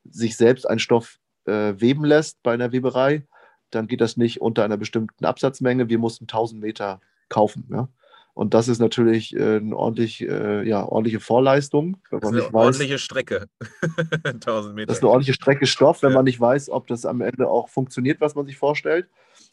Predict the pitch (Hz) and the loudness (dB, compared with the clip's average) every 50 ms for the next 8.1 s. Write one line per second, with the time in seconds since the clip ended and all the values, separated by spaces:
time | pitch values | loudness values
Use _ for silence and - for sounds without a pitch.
0 | _ _ 127 131 135 - 143 139 139 135 - - - 117 117 - - 120 113 - | _ _ 0 2 4 4 2 4 4 2 2 4 2 2 2 2 0 -4 -4 -4
1 | - - _ 123 110 104 98 95 - - - - - - - 117 117 107 117 120 | -10 -10 _ -6 -4 -4 -4 -6 -8 -14 -18 -16 -6 0 2 2 2 4 4 4
2 | 117 120 - 147 - - 120 120 135 135 - - - 123 120 120 113 - 123 120 | 4 6 6 4 4 6 4 2 2 2 -2 -2 0 2 2 2 2 4 2 2
3 | 117 117 120 107 - 73 107 113 - - 117 110 104 104 107 110 110 107 - - | 2 2 -2 -4 -2 -2 -2 -4 -4 -6 -4 0 0 2 2 2 2 0 -2 -2
4 | 104 107 - - - - 131 117 120 110 - - 123 117 120 110 113 113 104 104 | -4 -4 -6 -8 -6 -4 2 2 2 2 2 0 -2 0 0 -2 -2 -4 -6 -8
5 | - - 117 117 117 - 110 107 107 113 113 120 120 117 - - - - 110 110 | -2 -2 -2 -2 -2 -6 -6 0 2 4 4 4 2 0 -6 -14 -16 -10 -6 -4
6 | 98 - - - 120 110 107 - - 104 101 101 - - - 101 98 113 120 - | -4 -4 -4 -6 -6 -6 -6 -4 -4 -4 -4 -4 -10 -18 -18 -14 -14 -14 -2 0
7 | 135 127 117 120 120 127 127 123 117 117 110 110 120 127 135 - 127 120 120 120 | 0 2 2 2 2 2 2 2 0 -4 -2 0 -2 -2 0 0 2 2 2 2
8 | 120 | 0